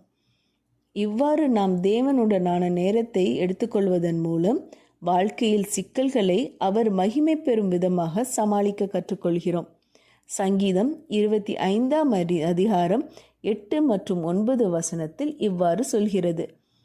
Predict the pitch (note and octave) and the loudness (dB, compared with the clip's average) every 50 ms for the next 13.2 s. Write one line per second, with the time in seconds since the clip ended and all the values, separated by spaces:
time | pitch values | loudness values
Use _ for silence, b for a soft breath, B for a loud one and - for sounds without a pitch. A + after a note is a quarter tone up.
0 | _ _ _ _ - C#4 C#4+ C#4+ C#4+ - F4 E4 D#4+ D4+ A#3+ F#3+ F3 F3 F3+ F3 | _ _ _ _ -4 -4 -4 -4 -4 -2 0 2 2 2 2 2 2 2 2 2
1 | E3+ E3+ D#3+ D3+ D#3 A3 C#4 D#4 - - _ - A3 A#3 A#3+ - E4+ D#4 D4+ D4+ | 2 2 2 2 0 0 -2 -4 -8 -14 _ -6 -6 -6 -4 -2 0 2 2 2
2 | C#4+ C#4 B3+ A#3 A3 G#3 A3 B3+ A3+ F#3 F3+ - - F#3 E3 E3 D3 - - _ | 2 2 2 2 2 2 2 2 2 0 0 -2 -2 -2 0 0 -2 -2 -8 _
3 | _ _ _ _ _ _ _ - - E3+ E3+ F3+ - F#3 F3+ F3 G3 C4+ D#4 - | _ _ _ _ _ _ _ -6 -4 -2 -2 -2 0 0 2 2 2 0 -2 -6
4 | - _ - A#3+ A#3+ C4 D4 D4 D#4 D#4+ D#4 D#4 C4+ B3+ A#3+ A#3+ A#3+ B3+ A#3+ A3 | -10 _ -2 0 2 2 2 2 2 2 2 2 2 2 0 0 0 0 0 2
5 | F#3 F3+ F3+ F#3 G3+ A3+ B3 B3+ B3 A#3+ - G3 F3 E3+ E3 E3 E3 E3 - E3+ | 2 2 2 2 2 2 2 2 0 0 0 0 0 0 0 0 -2 -2 -2 -2
6 | E3 E3+ D#3+ - - b b b b b b b - - - B3 A#3+ B3 C4 C#4+ | 0 0 -2 -2 -6 b b b b b b b -14 -8 -2 0 0 2 2 2
7 | D4 E4 D#4 C#4 C4+ C4 B3+ A#3+ A3 G3+ F#3+ F#3 F#3+ F#3 F3 F3 F3 F3+ E3+ G3 | 2 2 2 2 2 2 4 4 4 4 4 4 4 4 2 2 2 2 2 2
8 | C4 C#4+ - F#3+ G3+ F#3+ F3+ F3+ F#3+ G#3 A3 A3+ A#3 - A#3+ A3+ G#3+ G#3 G3 F#3 | 0 0 -2 -2 -2 0 0 2 2 2 0 0 0 -2 0 2 2 2 2 2
9 | F3+ E3+ E3 E3 E3+ E3+ E3+ - A#3+ C4+ E4 E4 B B B B B B B - | 0 0 0 0 -2 -2 -4 -4 -6 -6 -6 -6 B B B B B B B -8
10 | - A#3 A3 A#3 B3+ C#4+ D4 D#4 C#4 D4+ D4+ D4+ C#4+ A#3+ G#3+ F#3+ F#3 F#3+ F#3+ F#3 | -2 0 0 2 2 2 2 2 2 2 2 4 4 4 4 4 4 4 4 4
11 | F#3+ G3 G3 F#3 F3 F3+ E3+ E3 - C4+ D4 D4 D4 - G3 G3 G3 F#3 F#3 F3 | 4 2 4 2 2 2 0 0 -2 -4 -4 -2 -2 -2 0 0 2 2 2 2
12 | E3+ F3+ F3+ F#3 G3+ A3 A3 A3+ A#3+ A#3 - - F#3 F3+ F3 F#3+ F3+ - F3+ E3+ | 2 0 0 2 2 2 2 0 -2 -4 -2 -2 -2 0 0 -2 -2 -2 -2 0
13 | F3+ E3+ D#3+ | 0 -2 -2